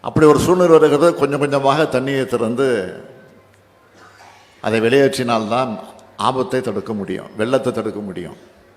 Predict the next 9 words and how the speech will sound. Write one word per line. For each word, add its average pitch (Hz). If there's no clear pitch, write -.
அதை 131
திறந்து 208
விடுவதற்கு 175
அனுமதி 160
வாங்கணும். 131
யார் 139
இடத்துல? 107
அரசு 135
இடத்துல. 98